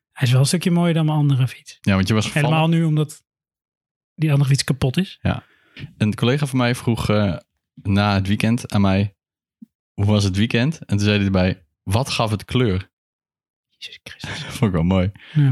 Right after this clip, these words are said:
Speaker 2: Dus ik ben van plan om dat nu ook te gaan zeggen. Wat kleurde, wat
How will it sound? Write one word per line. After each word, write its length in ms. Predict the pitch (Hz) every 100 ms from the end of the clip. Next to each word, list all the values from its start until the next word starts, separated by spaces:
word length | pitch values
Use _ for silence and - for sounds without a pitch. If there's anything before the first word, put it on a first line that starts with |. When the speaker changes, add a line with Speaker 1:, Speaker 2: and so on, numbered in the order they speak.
| 113 -
Speaker 2:
Dus 80 | -
ik 60 | 107
ben 140 | 101
van 120 | -
plan 180 | 110 101
om 60 | 95
dat 100 | 92
nu 140 | 92 87
ook 120 | 90
te 80 | -
gaan 160 | 85
zeggen. 400 | 78 78 78 98 _ _
Wat 200 | 151 -
kleurde, 680 | - 156 151 139 123 123 - _
wat 120 | 147